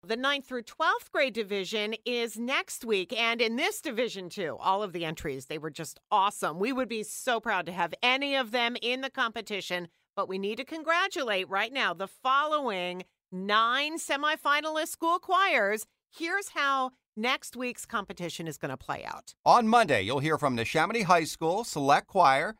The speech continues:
Speaker 2: from Langhorne, Lansdale Catholic High School,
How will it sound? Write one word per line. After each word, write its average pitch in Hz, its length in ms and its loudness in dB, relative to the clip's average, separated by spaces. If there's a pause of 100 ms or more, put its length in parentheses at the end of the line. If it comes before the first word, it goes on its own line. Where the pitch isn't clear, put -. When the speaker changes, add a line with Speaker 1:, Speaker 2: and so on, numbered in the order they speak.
Speaker 2:
from 190 160 2
Langhorne, 143 720 4 (140)
Lansdale 185 480 6
Catholic 208 480 2
High 127 200 6
School, 143 460 0